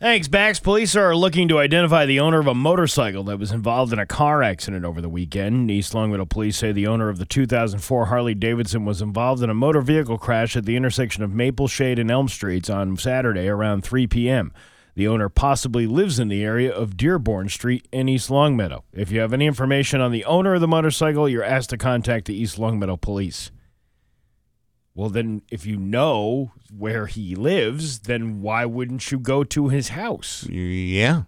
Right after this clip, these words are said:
Speaker 2: I mean, uh, I mean, you're not that far.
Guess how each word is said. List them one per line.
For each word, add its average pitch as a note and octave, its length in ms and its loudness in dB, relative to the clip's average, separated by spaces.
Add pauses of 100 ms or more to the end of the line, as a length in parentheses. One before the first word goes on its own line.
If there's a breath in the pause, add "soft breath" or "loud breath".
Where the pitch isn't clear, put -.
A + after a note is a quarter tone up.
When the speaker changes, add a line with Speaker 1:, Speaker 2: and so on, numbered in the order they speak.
Speaker 2:
I F#2+ 100 -6
mean, F2 260 -2
uh, C#2 200 -6 (1040)
I G2 60 -2
mean, F#2+ 80 4
you're G2 80 2
not B2 160 2
that G#2+ 200 2
far. A2+ 640 4